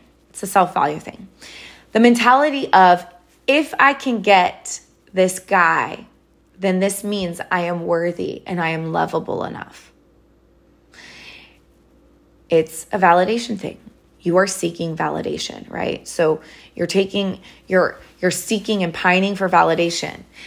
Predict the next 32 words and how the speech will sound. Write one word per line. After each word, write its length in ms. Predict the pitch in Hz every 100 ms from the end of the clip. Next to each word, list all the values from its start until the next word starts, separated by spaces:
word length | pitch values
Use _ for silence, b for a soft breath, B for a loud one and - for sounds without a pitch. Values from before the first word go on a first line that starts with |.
| B B
and 220 | 196 190
you 80 | 180
feel 320 | - 220 240
as 140 | 226 190
though 40 |
you're 160 | 175 170
going 220 | 175 170
to 80 | 170
get 180 | 190
that 160 | - -
from 200 | 190 170
the 80 | 165
type 300 | - 165 165
of 140 | 156
man 600 | 185 277 262 180 165 165
who 120 | 175
is 120 | 165 160
harder 480 | - 165 160 160
to 400 | 160 - 156 151 143 -
get. 580 | - - - - - - _ _ _ _ _ _ _ _ _ -
Okay? 520 | 170 160 165 208 - B B B B
So 220 | - 156
again, 240 | 160 247 208
I'm 60 |
gonna 100 | 180
say 180 | 180 254
that, 320 | 208 160 156
but 180 | 170 -
this 180 | 165 -
is 160 | 208 214
the 80 | 240
mentality 920 | 247 240 226 180 170 151 156 220